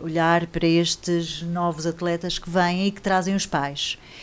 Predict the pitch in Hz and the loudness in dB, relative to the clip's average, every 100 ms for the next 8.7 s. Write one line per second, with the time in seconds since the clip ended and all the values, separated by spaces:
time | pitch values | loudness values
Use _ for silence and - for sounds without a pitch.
0 | - 156 - 160 156 151 170 175 165 160 | -16 -16 -4 -4 -2 0 2 2 0 -4
1 | - 175 180 170 160 160 160 170 165 156 | -2 2 4 4 4 2 2 0 0 0
2 | 160 170 180 170 165 165 160 170 165 - | 0 0 0 4 6 6 6 2 0 -4
3 | - - - - - - 175 170 175 165 | -6 -16 -20 -20 -12 -2 0 0 -2 0
4 | 180 156 156 165 170 170 170 156 156 151 | 0 2 4 4 4 2 0 0 0 0
5 | 151 131 131 - 135 - - - - - | 0 -2 -6 -8 -6 -6 -8 -8 -18 -18
6 | - - - 175 170 - 185 185 190 190 | -18 -18 -2 0 0 -4 0 2 4 4
7 | 196 196 170 185 180 180 175 185 185 - | 4 2 0 0 2 2 2 0 0 -2
8 | 196 214 214 - 240 240 | 0 0 -2 2 4 4